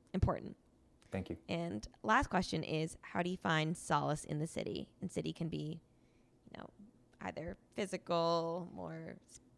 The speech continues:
Speaker 1: whatever you want it to be.
Speaker 2: With three,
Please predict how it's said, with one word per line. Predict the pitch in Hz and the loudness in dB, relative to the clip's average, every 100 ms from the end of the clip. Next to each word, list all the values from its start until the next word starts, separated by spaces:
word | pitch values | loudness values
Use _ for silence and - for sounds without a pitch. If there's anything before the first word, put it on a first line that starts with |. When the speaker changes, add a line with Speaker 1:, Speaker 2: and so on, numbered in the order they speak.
| - - - - - - | -20 -20 -20 -20 -20 0
Speaker 1:
whatever | 185 165 | 0 2
you | 156 | -2
want | - | -6
it | - | -8
to | |
be. | - 196 - - - - - - _ _ _ _ - - - - - - - - | -10 -10 -16 -20 -20 -20 -20 -20 _ _ _ _ -20 -20 -20 -20 -20 -20 -20 -2
Speaker 2:
With | 113 98 | 2 2
three, | - 127 147 156 151 147 | 4 10 10 12 12 10